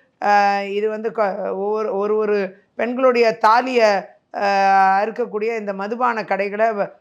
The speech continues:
மூடலைன்னா அவ்வளோதான்ட்டு போராட்டம், ஆர்ப்பாட்டம்லாம் திமுக பயங்கரமா நடத்துனாங்க. அன்னைக்கு இத்தனை லட்சம் பெ-, பெண்கள் வந்து தா-, அஹ், அவங்களுடைய கணவர்களை இழ-, இழந்துட்டாங்க அப்படிலாம் அந்த டேட்டா கொடுத்த அன்னைக்கு வந்து,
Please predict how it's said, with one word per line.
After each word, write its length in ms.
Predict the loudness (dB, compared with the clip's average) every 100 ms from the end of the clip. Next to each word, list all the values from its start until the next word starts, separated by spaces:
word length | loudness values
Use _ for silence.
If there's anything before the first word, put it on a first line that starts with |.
| _ -6
மூடலைன்னா 520 | 0 2 2 0 0 0
அவ்வளோதான்ட்டு 440 | 0 0 -2 -2
போராட்டம், 480 | -2 2 2 2 0
ஆர்ப்பாட்டம்லாம் 640 | -2 0 -2 -2 -4 -6 -6
திமுக 260 | -8 -2
பயங்கரமா 560 | -2 0 -4 -4 -2 -2
நடத்துனாங்க. 540 | -2 -4 -4 -4 -6 -8 _ _
அன்னைக்கு 320 | -8 -6 -4
இத்தனை 300 | -6 -6 -4
லட்சம் 360 | -4 -2 -4 -4
பெ-, 220 | -6 -6
பெண்கள் 360 | -6 -6 -6 -4
வந்து 280 | -4 -6 0
தா-, 400 | 2 2 0 -4 _ -10 -4
அஹ், 40 |
அவங்களுடைய 880 | 2 2 2 0 -2 -2 0 -2 0
கணவர்களை 500 | -2 -2 -2 -2 -2
இழ-, 260 | -2 -2
இழந்துட்டாங்க 580 | -2 -2 -6 -6 -6 -2
அப்படிலாம் 320 | -2 -2 -4
அந்த 280 | -4 -2 -4
டேட்டா 360 | -2 0 0 -2
கொடுத்த 520 | -6 -4 -4 -4 -8 _
அன்னைக்கு 400 | -8 -4 -4 -4
வந்து, 560 | -4 -2 -2 -2 -6